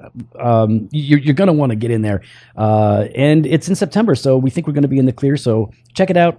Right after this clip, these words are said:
register, or at least bookmark it, and, uh, be ready to register once you know you've got those dates secure. I'm looking,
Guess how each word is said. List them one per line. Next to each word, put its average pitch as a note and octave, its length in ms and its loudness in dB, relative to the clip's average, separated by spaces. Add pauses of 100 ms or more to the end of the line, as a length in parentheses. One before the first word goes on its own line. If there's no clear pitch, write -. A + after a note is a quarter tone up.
register, D#3+ 560 -2
or C3 160 2
at A2+ 60 -2
least B2+ 180 0
bookmark B2 420 0
it, C#3 200 -2
and, G2+ 320 0
uh, G2 300 0
be A#2 180 -2
ready D#3+ 260 -2
to A#2+ 80 -6
register G2+ 640 -6
once A#2 280 -4
you A2+ 80 -2
know G#2+ 420 0
you've G#2+ 300 -2
got G2+ 220 -6
those G#2 240 -2
dates G2+ 420 -6
secure. - 320 -12
I'm G#2 160 -6
looking, D2+ 360 -14